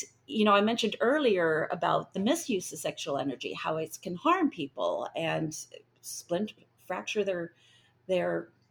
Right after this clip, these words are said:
conscious mind. They, they're living in a disassociated state and traumatized for the rest of their life. And I,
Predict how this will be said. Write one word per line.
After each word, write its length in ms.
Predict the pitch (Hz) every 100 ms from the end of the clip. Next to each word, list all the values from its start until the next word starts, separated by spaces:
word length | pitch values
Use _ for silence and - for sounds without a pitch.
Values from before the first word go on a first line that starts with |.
| _
conscious 480 | - 220 226 208 -
mind. 500 | 190 233 302 170 151
They, 380 | 185 175 170 - _
they're 200 | 175 175
living 340 | 175 185 202
in 80 | 185
a 80 | 170
disassociated 1040 | 151 208 202 - 202 190 - 180 175 170
state 480 | - - 254 277 160
and 120 | -
traumatized 680 | 160 240 277 294 - 170 170
for 60 | 160
the 100 | 156
rest 220 | 156 -
of 60 |
their 100 | 160
life. 300 | 170 285 - - _ - - - -
And 120 | 202
I, 140 | 233